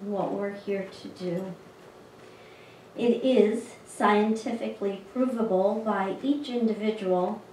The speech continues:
and it is well demonstrated in the larger life, the universal energy that God is.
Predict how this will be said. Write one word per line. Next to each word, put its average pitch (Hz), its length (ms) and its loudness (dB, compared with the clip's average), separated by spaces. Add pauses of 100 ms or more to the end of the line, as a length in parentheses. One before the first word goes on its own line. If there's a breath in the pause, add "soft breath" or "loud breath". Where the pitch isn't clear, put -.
(300 loud breath)
and 233 300 2
it 226 80 4
is 202 260 2
well 240 560 6
demonstrated 202 1040 2 (260)
in 240 200 6
the 240 120 2
larger 208 500 2
life, 175 440 0 (180)
the 196 80 -10
universal 196 920 -2
energy 190 520 -2
that 180 300 -2
God 185 340 -2
is. 185 280 -10